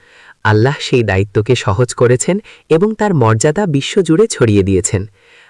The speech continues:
আজ আজানে, নামাজে, দরুদে সর্বত্র নবী সাল্লাল্লাহু আলাইহি ওয়াসাল্লামের নাম উচ্চারিত হয়। বাজা, কষ্টের সাথে স্বস্তি।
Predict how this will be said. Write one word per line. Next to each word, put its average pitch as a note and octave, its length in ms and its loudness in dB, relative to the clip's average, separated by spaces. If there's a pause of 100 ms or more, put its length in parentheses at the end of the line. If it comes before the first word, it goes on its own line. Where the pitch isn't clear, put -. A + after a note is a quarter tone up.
(140)
আজ G#2 300 2
আজানে, G#2 580 2 (260)
নামাজে, G2+ 600 2 (280)
দরুদে G#2+ 500 4 (240)
সর্বত্র E3 640 -2
নবী A#2+ 280 2
সাল্লাল্লাহু A2+ 640 2
আলাইহি G#2+ 320 2
ওয়াসাল্লামের A2 640 2
নাম G#2+ 300 0
উচ্চারিত G#2+ 500 0
হয়। F#2+ 300 -2 (720)
বাজা, D3+ 420 0 (380)
কষ্টের F3+ 380 -2
সাথে - 360 -2
স্বস্তি। - 460 -2